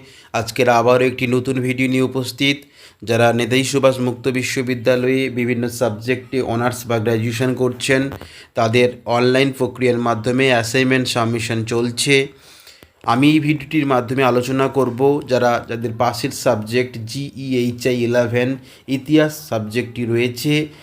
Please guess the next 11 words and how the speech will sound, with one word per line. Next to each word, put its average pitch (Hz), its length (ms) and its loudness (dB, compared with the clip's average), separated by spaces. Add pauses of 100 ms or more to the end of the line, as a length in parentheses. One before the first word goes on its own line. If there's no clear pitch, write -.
(240)
তার 123 300 2
হুবহুব 139 560 -2
এবং 120 460 -2
সঠিক 151 580 -2 (420)
অ্যাসাইনমেন্টের 127 760 2
আনসারগুলো 117 640 2
আমরা 110 280 2
আলোচনা 110 380 -2
করছি। 127 640 0 (500)
যদি 120 180 -2
চ্যানেলটি 139 540 2